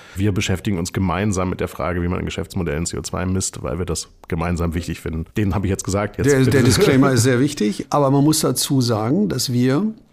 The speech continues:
Speaker 2: bei C O zwei, es hilft natürlich Fokus. Und ich setze darauf, dass wir bei C O zwei, dass wir da, was wir da lernen, jetzt möglichst schnell angewendet bekommen bei,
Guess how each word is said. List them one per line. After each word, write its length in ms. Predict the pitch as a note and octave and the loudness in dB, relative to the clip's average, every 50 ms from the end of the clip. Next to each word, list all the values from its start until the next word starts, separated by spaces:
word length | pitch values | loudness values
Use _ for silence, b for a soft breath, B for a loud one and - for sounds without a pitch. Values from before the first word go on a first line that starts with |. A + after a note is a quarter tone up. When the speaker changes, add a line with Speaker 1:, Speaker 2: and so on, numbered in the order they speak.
| _ _ _ | _ _ _
Speaker 2:
bei 140 | - B2 A#2+ | -4 -4 -2
C 260 | A#2 - - D3+ C#3 | -2 0 2 2 2
O 80 | C3 B2+ | 2 2
zwei, 380 | B2+ - - A#2 A#2+ B2+ C#3 | 0 -2 -2 -2 -2 -2 -2
es 160 | C#3 C3 - | -2 -2 -2
hilft 260 | - E3+ F3 E3+ - - | 0 0 0 0 0 0
natürlich 420 | C#3 C3 - D3 B2+ C3 C3 - | -2 0 2 2 2 2 2 0
Fokus. 580 | - - C3+ C3 - B2 - - - - - - B B B B B B B B | -2 -2 -2 -2 -2 -6 -6 -8 -10 -12 -16 -18 B B B B B B B B
Und 120 | - A2+ B2 | -8 -2 0
ich 140 | C#3+ C3+ A#2+ | 0 2 2
setze 300 | C#3+ D3+ D3+ - F3+ C#3 | 2 2 2 0 0 2
darauf, 560 | C3+ A#2+ A#2 A#2+ A#2+ B2+ C#3+ C3+ - - - b b b b b b - | 2 2 2 2 2 0 0 -2 -4 -10 -16 b b b b b b -6
dass 360 | C#3+ B2 B2+ B2+ - - - | -2 -2 0 0 -2 -2 0
wir 180 | D3+ C#3 C#3 C3+ | 0 2 2 2
bei 460 | B2+ B2 A#2 A#2 A2+ A#2 A#2 A#2+ A#2 - | 0 0 -2 -2 -2 -2 -4 -6 -8 -10
C 340 | - - - - D#3 C3 C3 | -10 -6 -4 0 2 2 2
O 40 | B2 | 2
zwei, 320 | A#2+ - - A#2+ A#2+ B2+ | 0 -2 -2 0 0 0
dass 200 | B2+ C3 A#2 - | 0 0 -2 -2
wir 80 | B2+ A2 | -2 -2
da, 280 | A2 A#2 A2+ A#2+ A#2+ | -2 -2 -2 -2 -2
was 200 | - A#2+ - - | -2 -4 -2 -2
wir 60 | A#2+ G#2+ | -2 -2
da 240 | G#2 A2+ A2+ C#3 | -2 -2 -2 0
lernen, 460 | C3+ A#2+ B2+ A#2 A#2+ C#3 E3+ G3 G3+ G3+ - _ - _ _ _ - - - - _ _ _ _ _ - - - | 0 0 0 0 0 0 0 0 -2 -6 -10 _ -20 _ _ _ -20 -20 -20 -20 _ _ _ _ _ -20 -6 -2
jetzt 440 | C#3+ A2 A2 - - - - - - _ _ _ _ - _ _ _ _ _ _ - - | -2 -2 0 -2 -6 -8 -12 -16 -18 _ _ _ _ -20 _ _ _ _ _ _ -14 -2
möglichst 680 | - B2 A#2+ B2 B2+ C3+ D3+ D3 D3 - C#3+ C3 B2+ - | 0 2 4 6 6 6 4 4 2 0 -2 -2 0 -2
schnell 440 | - - - C#3+ B2 B2+ C#3 C#3+ C#3 | -2 -2 0 2 2 2 2 0 0
angewendet 880 | C3 B2+ C3+ B2+ A#2+ A2 A2+ A2+ G#2+ G#2+ - A#2+ A2 G#2+ G#2+ G#2+ G#2 - | 2 2 2 2 2 0 0 0 0 -2 -2 -2 -2 -2 -2 -2 -2 -4
bekommen 540 | A2+ G#2+ - - G#2+ A2 B2 D3+ F#3 F#3+ - _ | -6 -6 -4 -2 0 0 2 0 -2 -4 -6 _
bei, 500 | D3 A#2 A#2 B2 B2 A#2+ A#2+ A#2 A#2+ B2 | -4 -2 0 0 2 2 2 0 0 0